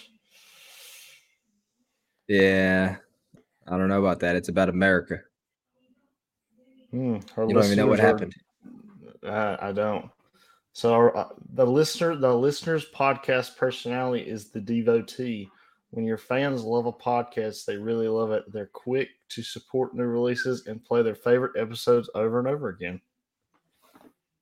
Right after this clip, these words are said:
Speaker 1: Hmm. Interesting.
Speaker 2: This is kinda, this is
Speaker 1: Hey,
Speaker 2: kinda neat.
Speaker 1: shout
Speaker 2: I,
Speaker 1: out.
Speaker 2: I gotta share this with you.
Speaker 1: Yeah, hell yeah!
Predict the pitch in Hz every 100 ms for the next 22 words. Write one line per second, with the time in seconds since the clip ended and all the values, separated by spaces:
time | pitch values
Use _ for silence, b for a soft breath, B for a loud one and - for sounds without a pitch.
0 | _ _ _ _ _ - 247 - _ _
1 | _ - 147 - _ - 143 101 101 _
2 | _ _ _ _ _ - 214 - 359 370
3 | 349 170 190 196 233 226 214 165 151 156
4 | 123 104 110 107 104 107 104 101 - -
5 | - - 147 233 269 - 151 156 127 113
6 | 110 110 107 _ _ _ _ _ _ _
7 | _ _ _ _ _ _ _ _ _ _
8 | _ 117 98 107 123 98 90